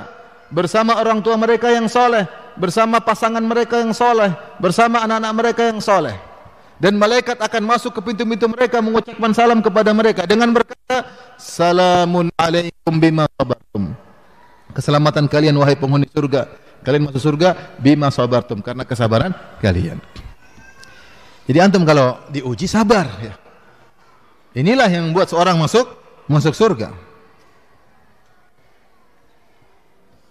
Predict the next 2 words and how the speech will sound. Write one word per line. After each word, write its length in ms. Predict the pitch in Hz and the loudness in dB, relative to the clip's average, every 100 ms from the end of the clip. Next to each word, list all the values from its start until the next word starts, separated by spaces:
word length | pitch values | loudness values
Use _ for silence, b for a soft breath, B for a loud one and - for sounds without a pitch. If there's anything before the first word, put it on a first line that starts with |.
| _ _ _ _ _ _ _ _ _ _ _ _ _ _ _ _ _ | _ _ _ _ _ _ _ _ _ _ _ _ _ _ _ _ _
Sabar. 320 | 113 87 - 101 - _ - - _ | -10 -10 -14 -16 -20 _ -20 -20 _
Surga 240 | - 170 | -2 -2